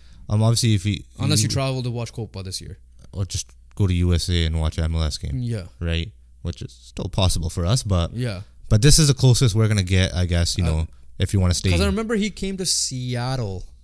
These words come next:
Speaker 2: um, when they lost the Copa final against Chile. He was playing, he played the second half because the first half everybody started booing, like, "Why is he not playing?" 'cause it was Bolivia.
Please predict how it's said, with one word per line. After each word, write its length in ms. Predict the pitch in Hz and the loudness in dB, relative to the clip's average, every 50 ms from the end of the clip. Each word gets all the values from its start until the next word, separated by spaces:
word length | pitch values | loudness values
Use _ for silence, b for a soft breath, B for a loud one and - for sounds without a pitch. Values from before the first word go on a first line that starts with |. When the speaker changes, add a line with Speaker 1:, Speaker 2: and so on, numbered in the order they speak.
| - - - - - - | -20 -20 -20 -20 -16 -12
Speaker 2:
um, 500 | 113 117 113 107 107 101 98 101 - - - - - | -10 -10 -8 -8 -10 -10 -12 -14 -14 -18 -20 -20 -14
when 180 | 117 117 117 117 | -10 -10 -8 -6
they 80 | 123 | -6
lost 360 | 117 113 113 117 117 - - - | -6 -6 -8 -8 -10 -12 -12 -16
the 60 | 117 | -14
Copa 300 | - 117 113 - - 107 | -12 -12 -12 -10 -12 -12
final 240 | - 110 113 107 107 | -12 -10 -10 -10 -10
against 220 | 104 101 - - | -12 -12 -12 -12
Chile. 320 | - 127 117 107 107 101 - b b b b b b b b b | -12 -10 -10 -8 -8 -10 -12 b b b b b b b b b
He 160 | - 131 135 | -8 -4 -2
was 180 | 139 139 - | -2 -2 -2
playing, 340 | - - 143 139 135 127 - - | -2 -4 -4 -4 -4 -6 -8 -12
he 140 | - 131 135 | -12 -12 -10
played 160 | 131 - 151 | -8 -8 -6
the 60 | 139 131 | -4 -4
second 400 | - - - 135 131 - 127 113 | -4 -4 -4 -6 -8 -8 -10 -10
half 560 | 101 - - - 110 113 123 143 143 - - | -10 -12 -12 -10 -10 -8 -8 -8 -10 -12 -12
because 380 | 113 113 - 120 110 101 90 - b b b b b b b | -12 -10 -8 -8 -8 -8 -10 -12 b b b b b b b
the 60 | 151 | -8
first 240 | - 151 147 135 - | -4 -2 -2 -2 -2
half 140 | 151 131 | -4 -6
everybody 240 | 151 135 139 135 135 123 | -4 -4 -4 -4 -4 -4
started 180 | 127 120 113 | -4 -6 -6
booing, 240 | 107 123 127 123 120 | -4 -6 -4 -4 -4
like, 80 | 107 101 | -6 -6
"Why 140 | 104 107 | -6 -6
is 80 | 113 110 | -6 -6
he 60 | 113 | -6
not 120 | 113 110 - | -8 -8 -8
playing?" 180 | - 107 107 | -4 -4 -2
'cause 100 | 107 104 | -2 -2
it 20 | 107 | -4
was 80 | 101 98 | -6 -8
Bolivia. 440 | 95 95 95 101 104 120 127 147 | -8 -8 -8 -8 -6 -4 -2 -4